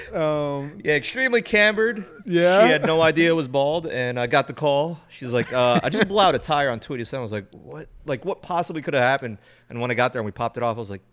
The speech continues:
Speaker 2: "Man, you drove this thing down to the metal."
Speaker 1: <laughs>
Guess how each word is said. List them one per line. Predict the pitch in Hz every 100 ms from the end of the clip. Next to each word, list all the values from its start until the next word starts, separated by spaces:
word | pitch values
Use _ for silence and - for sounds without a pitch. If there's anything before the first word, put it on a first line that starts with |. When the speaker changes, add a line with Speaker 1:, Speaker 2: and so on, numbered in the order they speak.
| _ _ _ _
Speaker 2:
"Man, | 127 139 92 _ _ _ _ -
you | 117 220 294
drove | 160 135 135 151
this | 170 -
thing | 185 180
down | 165 180 190 180
to | -
the | 123
metal." | 104 147 254 - - - -
Speaker 1:
<laughs> | -